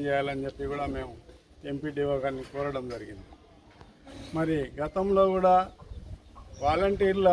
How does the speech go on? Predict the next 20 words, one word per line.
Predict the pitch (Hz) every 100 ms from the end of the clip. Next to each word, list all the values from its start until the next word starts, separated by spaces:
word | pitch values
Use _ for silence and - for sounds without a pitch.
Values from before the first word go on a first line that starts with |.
| 175
అనేవాళ్ళు | 180 170 165 165 180 190 - - - 139 147
ఎన్నికల | 165 185 180 185 175
విధుల్లో | 165 175 175 185 -
పాల్గొనకూడదు | 156 170 180 180 175 165 165 165
అనేది | 160 160 180 190
ఒక | 160 156 147
జీవో | 165 170 180 - - - - - -
చాలా | 156 165 170
రోజుల | 170 165 147
క్రితం | 151 175 170 151
ఇష్యూ | - 165
అయింది. | 135 123 101 - - - - - - - - 143
అందులో | 165 196 196 190
భాగంగానే | 185 185 190 185 190 190 - - - - 160
ఈరోజు | 175 175 180
కూడా | 175 170 135 - - - - - - 156
ఎన్నికల | 175 190 196 190 170
అధికారుల | 170 170 175 175 165
నిర్ణయం | 147 143 165 165 160
అది. | 156